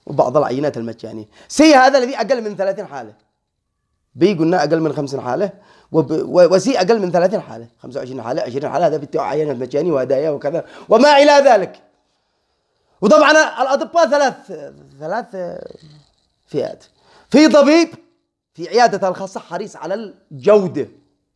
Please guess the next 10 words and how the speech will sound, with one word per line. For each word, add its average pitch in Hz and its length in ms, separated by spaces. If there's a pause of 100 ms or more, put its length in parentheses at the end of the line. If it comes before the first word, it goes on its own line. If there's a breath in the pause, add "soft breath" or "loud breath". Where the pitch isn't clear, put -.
(280)
يشتي 185 500
يكتب 147 300
للمريض 156 360
علاج 156 460 (380)
ممتاز 143 480 (120)
علشان 127 460 (440 soft breath)
المريض 151 280
يتباخر، 151 500 (840)
علاج 160 220
أصلي 226 500